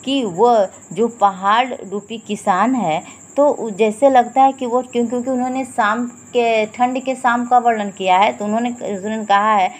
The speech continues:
कि उस किसान को ठंड लग रही है और उसने अपने घुटनों पर क्या किया है, चादर को ओढ़े हुआ है। तो वो कहते हैं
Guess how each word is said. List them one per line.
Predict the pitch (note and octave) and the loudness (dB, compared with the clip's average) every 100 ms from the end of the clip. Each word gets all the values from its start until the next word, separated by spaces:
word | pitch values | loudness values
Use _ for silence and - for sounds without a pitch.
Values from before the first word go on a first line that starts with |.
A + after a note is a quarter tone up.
| - - | -20 -8
कि | C#4 | -6
उस | - B3 A#3+ | -4 -6 -6
किसान | A#3+ A#3 G#3 G#3 A#3+ | -8 -2 0 0 0
को | C#4 | -2
ठंड | C#4 - G3+ A3+ | -2 -2 -2 0
लग | B3 A3 | 2 2
रही | F3+ F#3 G3 | 2 -4 -2
है | A#3+ - - - | -4 -6 -10 2
और | A#3 A#3+ | 4 4
उसने | A3+ - B3+ | 0 -6 0
अपने | B3 B3 A#3+ | 0 0 -6
घुटनों | G3 G#3+ - B3 | -4 -6 -4 -4
पर | C4 C#4 | -2 -4
क्या | - B3 C#4 | 0 2 2
किया | D#4+ D4+ C4 | 0 2 2
है, | F#3 D3 - - - | 2 -4 -6 -18 0
चादर | G3+ F#3+ A3+ B3 | 2 4 2 -2
को | C4 D#4 | 2 0
ओढ़े | D#4+ G3+ G3 G#3 | 0 0 0 0
हुआ | F3 E3+ | 0 0
है। | D#3+ | -2
तो | D#3 G3+ | -2 -4
वो | G#3+ | 0
कहते | A3 G#3 C#4+ | 2 2 2
हैं | D4 A#3 A3 | 0 0 -4